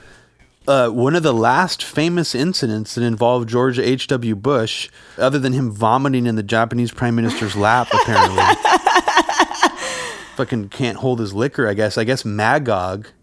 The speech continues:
Speaker 1: from the Skull and Bones can't hold a few, uh, drinks of sake?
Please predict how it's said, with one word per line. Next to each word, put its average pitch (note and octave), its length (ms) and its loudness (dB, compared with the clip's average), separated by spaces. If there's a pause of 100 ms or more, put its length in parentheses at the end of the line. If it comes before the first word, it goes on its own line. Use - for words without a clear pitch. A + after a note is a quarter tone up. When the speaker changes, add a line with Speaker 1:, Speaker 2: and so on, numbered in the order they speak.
(220)
Speaker 1:
from A2+ 200 -2
the G2+ 80 -6
Skull C3 340 -2
and A2 140 -2
Bones B2 300 0
can't - 280 -4
hold B2 280 -2
a B2+ 140 -4
few, C3 280 -4 (340)
uh, F#2+ 260 -4 (140)
drinks B2+ 280 -4
of G#2 80 -4
sake? G3+ 560 -2